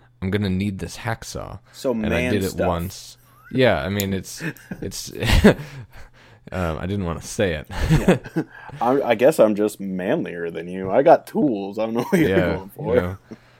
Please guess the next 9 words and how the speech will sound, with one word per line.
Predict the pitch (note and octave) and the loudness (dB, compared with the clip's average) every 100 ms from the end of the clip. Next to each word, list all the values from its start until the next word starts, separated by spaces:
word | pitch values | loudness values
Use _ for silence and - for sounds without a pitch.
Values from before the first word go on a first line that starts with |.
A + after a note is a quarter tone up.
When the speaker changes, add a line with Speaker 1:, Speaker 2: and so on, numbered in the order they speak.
| - | -10
Speaker 1:
I | G2 | -6
got | - | -6
three | - A2 A#2 | -4 -2 0
different | A#2 A#2+ F2+ | 0 -4 -4
kinds | A2 A2 G2+ | -2 -2 -4
of | F2 | -4
Dremels. | F#2+ G2+ A2+ A2+ A#2 - - - | -2 0 0 -2 -4 -10 -14 -10
I | |
mean, | E2+ E2 E2 F2+ | -8 -8 -6 -8